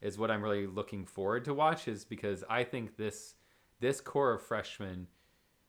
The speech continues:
should be at least kind of more of what Gabnett looks for in a hockey player,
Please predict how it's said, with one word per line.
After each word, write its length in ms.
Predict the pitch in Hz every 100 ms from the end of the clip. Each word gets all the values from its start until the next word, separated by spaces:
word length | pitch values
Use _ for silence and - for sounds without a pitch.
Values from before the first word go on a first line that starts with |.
| _
should 540 | - - - 170 175 110
be 380 | 98 90 95 -
at 160 | 98
least 460 | 95 95 92 - -
kind 180 | - 101
of 160 | 87
more 460 | 98 98 98 107 107
of 340 | 98 90 87
what 380 | 98 95 92 - _
Gabnett 500 | 110 98 98 101 90
looks 220 | 95 85
for 280 | - 95 87
in 120 | -
a 60 | 87
hockey 380 | - 95 101 113
player, 480 | - 113 113 113